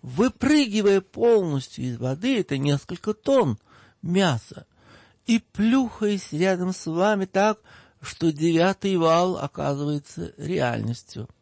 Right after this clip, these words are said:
Поговаривают, будто однажды касатка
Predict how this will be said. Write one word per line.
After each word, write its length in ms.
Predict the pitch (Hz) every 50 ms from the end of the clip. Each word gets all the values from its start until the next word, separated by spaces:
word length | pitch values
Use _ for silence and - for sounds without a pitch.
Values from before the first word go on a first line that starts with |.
| _ _ _ _ _ - - _ _ _ _ _ _
Поговаривают, 1040 | - 143 131 131 123 123 123 156 196 226 240 226 156 107 107 98 92 - _ - _ _ - _ _ _ _ _ _ -
будто 380 | 131 139 147 - - 143 135
однажды 540 | 127 135 - - 156 190 208 208 180 - 135
касатка 920 | - - 139 131 120 - - - 180 196 226 233 - - - - 113 107